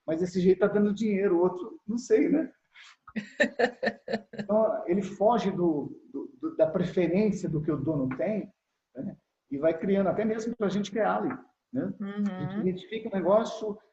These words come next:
Speaker 1: é, "Vamos por aqui, vamos, faz um primeiro teste", você acaba pegando outro insight lá do, do, do consumidor pra dar uma ajeitada. No final, ele acaba se transformando, ele vai delineando num produto,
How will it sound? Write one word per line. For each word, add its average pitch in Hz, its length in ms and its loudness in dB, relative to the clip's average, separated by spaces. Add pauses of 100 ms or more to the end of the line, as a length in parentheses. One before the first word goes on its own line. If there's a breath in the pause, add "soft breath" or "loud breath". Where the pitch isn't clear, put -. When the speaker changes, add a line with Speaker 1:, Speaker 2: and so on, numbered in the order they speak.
Speaker 1:
é, 156 140 0
"Vamos 214 260 0
por 202 100 4
aqui, 202 220 -2
vamos, 156 320 0
faz 185 140 0
um 190 40 0
primeiro 180 360 2
teste", 196 420 2 (400)
você 143 160 -4
acaba 160 300 0
pegando 175 280 2
outro 240 280 4
insight 175 420 0
lá 170 100 4
do, 170 220 2
do, - 200 -8 (340)
do 165 80 2
consumidor 170 800 0 (200)
pra 160 100 0
dar 156 120 6
uma 160 120 4
ajeitada. 165 500 -4 (1120)
No 202 180 -2
final, 202 500 -2
ele 185 120 2
acaba 208 540 0
se 202 180 -8
transformando, 190 560 -2
ele 175 80 -4
vai 196 140 2
delineando 214 680 2
num 214 160 0
produto, 202 500 0